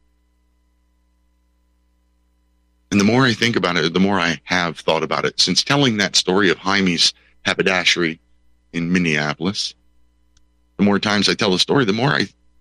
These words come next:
think maybe, maybe bringing customer service back to the ser-, the retail and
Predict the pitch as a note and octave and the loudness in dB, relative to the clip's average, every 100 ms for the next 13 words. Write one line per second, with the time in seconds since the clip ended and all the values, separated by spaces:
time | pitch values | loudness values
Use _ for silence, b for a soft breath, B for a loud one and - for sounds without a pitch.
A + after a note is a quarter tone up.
0 | _ _ _ - - - G2+ G2+ A3 - | _ _ _ 0 0 0 2 2 2 0
1 | G1+ - _ _ _ _ _ _ _ _ | -2 -6 _ _ _ _ _ _ _ _
2 | _ _ _ _ _ _ _ _ _ - | _ _ _ _ _ _ _ _ _ -4
3 | G#3+ B3 D3 A#2 D3 A#2 - A2 - A#2 | -4 -2 -2 2 2 0 -2 -2 0 0
4 | G2 - G2+ G2+ - F2 G#2+ - D#2+ E2+ | 0 0 0 -2 0 -2 -2 -6 -6 0
5 | - C#2+ - - F2 - - _ _ _ | 0 -2 -4 -4 -4 -6 -20 _ _ _
6 | _ - G#2+ G2+ A2 G2+ G#2 F#2 C#2 | _ -4 -2 0 0 0 2 0 -2